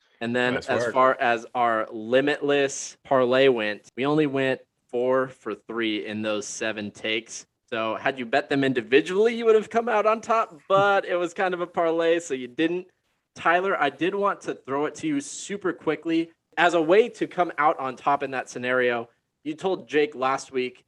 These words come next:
Speaker 1: off record about round robins. In case someone else out there ha-, is unfamiliar with that concept, can you explain it super quick, just so that someone could still come on,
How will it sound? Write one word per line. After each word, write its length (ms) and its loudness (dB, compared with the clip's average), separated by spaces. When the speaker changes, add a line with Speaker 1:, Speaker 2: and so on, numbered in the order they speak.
Speaker 1:
off 360 0
record 500 -2
about 300 2
round 360 -2
robins. 500 -6
In 220 -10
case 460 -2
someone 320 0
else 200 2
out 220 0
there 300 -2
ha-, 280 -12
is 260 -8
unfamiliar 480 0
with 140 -2
that 180 -2
concept, 420 -10
can 160 -8
you 120 0
explain 420 -6
it 140 -12
super 340 -12
quick, 320 -8
just 200 -2
so 80 -2
that 180 2
someone 300 -6
could 240 -4
still 180 -6
come 240 -8
on, 180 -6